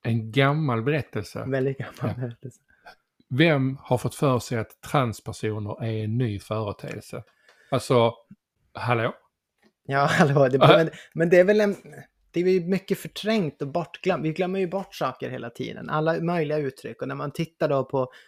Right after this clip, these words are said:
Speaker 2: på liksom det här han och hon-konceptet som jag har förstått det när jag har hört människor från, som har andra traditioner och bakgrunder än just den här västerländska,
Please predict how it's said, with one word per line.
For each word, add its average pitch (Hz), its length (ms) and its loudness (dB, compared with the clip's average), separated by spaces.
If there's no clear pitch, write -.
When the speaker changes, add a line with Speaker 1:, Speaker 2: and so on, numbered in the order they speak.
Speaker 2:
på 143 100 -4
liksom 127 460 -4
det 139 100 -2
här 151 140 2
han 156 240 0
och 147 60 0
hon-konceptet 143 880 -2
som 135 180 -2
jag 175 100 0
har 233 140 2
förstått - 360 -8
det 131 80 -6
när 139 100 -4
jag 143 160 -2
har 147 160 0
hört 139 160 -4
människor 135 440 -4
från, 127 400 -4
som 139 200 -2
har 131 100 4
andra 151 760 4
traditioner 131 600 -2
och 123 80 -2
bakgrunder 123 460 -4
än 120 100 -4
just 120 200 -10
den 120 80 -8
här 113 100 -6
västerländska, 123 1080 -6